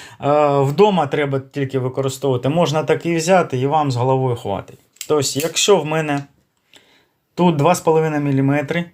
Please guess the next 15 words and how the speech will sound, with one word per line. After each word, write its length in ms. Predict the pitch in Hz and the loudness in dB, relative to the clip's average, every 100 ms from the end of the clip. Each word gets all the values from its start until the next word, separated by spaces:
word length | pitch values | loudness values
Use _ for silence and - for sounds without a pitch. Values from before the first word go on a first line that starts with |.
| - | -8
я 220 | 143 185 | 2 4
вибираю, 720 | 151 147 151 147 135 123 117 - _ _ _ _ _ _ _ _ _ _ _ | 4 2 4 4 4 2 -2 -8 _ _ _ _ _ _ _ _ _ _ _
де 520 | - 107 - 139 160 160 | -12 -10 -2 2 4 4
тут 220 | 147 135 | 2 0
розмір 380 | 147 135 135 131 | 0 2 0 0
два 200 | 139 143 | 2 2
з 60 | |
половиною 520 | - 139 135 135 123 | 2 2 2 0 -2
міліметри. 680 | 117 117 117 113 117 160 190 - _ _ _ _ _ _ _ _ _ _ _ _ _ _ _ _ _ _ _ _ - | -2 -4 -4 -4 -4 -4 -6 -8 _ _ _ _ _ _ _ _ _ _ _ _ _ _ _ _ _ _ _ _ -4
Влажую 680 | 135 151 175 143 131 151 175 | 0 4 6 4 2 -4 -6
сюди 460 | 175 185 180 185 185 _ _ _ _ _ _ _ _ _ _ _ _ _ _ - - - - - | -8 -10 -8 -8 -10 _ _ _ _ _ _ _ _ _ _ _ _ _ _ -14 -12 -12 -16 -4
і 140 | 190 202 | 0 2
притискаю. 840 | 175 160 156 - - 123 117 104 _ _ _ _ - - - - - - - - _ _ _ _ _ _ - - - _ _ _ _ _ _ _ _ _ _ _ _ _ _ _ _ - _ _ - | 2 2 -2 -2 2 2 2 -4 _ _ _ _ -14 -14 -20 -20 -20 -20 -18 -18 _ _ _ _ _ _ -12 -12 -12 _ _ _ _ _ _ _ _ _ _ _ _ _ _ _ _ -20 _ _ 4
Он 260 | 185 180 | 6 6
автоматично 1000 | 156 143 160 160 156 165 151 - 135 123 | 2 -2 -2 -2 -4 -4 -6 -4 -4 -4